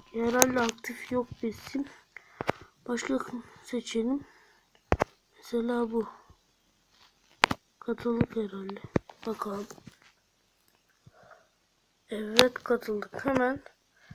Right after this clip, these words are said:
klan kalemize geçeceğiz ama dakikamız var. Daha. Gördüğünüz gibi bağış adamı attı.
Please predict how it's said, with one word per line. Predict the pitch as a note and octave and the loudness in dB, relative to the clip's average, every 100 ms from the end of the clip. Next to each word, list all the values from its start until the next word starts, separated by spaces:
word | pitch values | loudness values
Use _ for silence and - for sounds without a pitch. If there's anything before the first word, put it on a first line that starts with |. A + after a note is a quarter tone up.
| - _ - | -20 _ 0
klan | B3 B3 B3 | 4 4 2
kalemize | B3+ B3 B3 A#3 | 4 4 4 2
geçeceğiz | A3 A3+ - B3+ A3+ | -2 -4 -4 -2 0
ama | A#3+ A#3 A#3 A#3+ - _ _ - - - A3+ | 2 2 0 -4 -8 _ _ -6 -6 -4 -6
dakikamız | - A3+ G#3+ - G#3+ A#3 A3 G3 | -6 -8 -8 -8 -4 -4 -4 -6
var. | G#3 A3 - - - - _ _ - - - _ - | -4 -4 -4 -8 -10 -14 _ _ -20 -20 -20 _ -8
Daha. | G3+ A3 G3+ - - - - - - - - | -4 -4 -4 -8 -16 -14 -8 -8 -10 -20 0
Gördüğünüz | C4 C4 B3+ C4+ B3+ | 6 6 6 4 4
gibi | A3+ G#3+ G3+ | 2 0 2
bağış | A#3 A#3+ B3+ - - - - - - - - - | 4 4 2 -2 -8 -12 -20 -20 -20 -20 -18 0
adamı | B3 A#3+ A#3+ B3+ | 2 4 4 4
attı. | A#3+ - - | 2 0 -12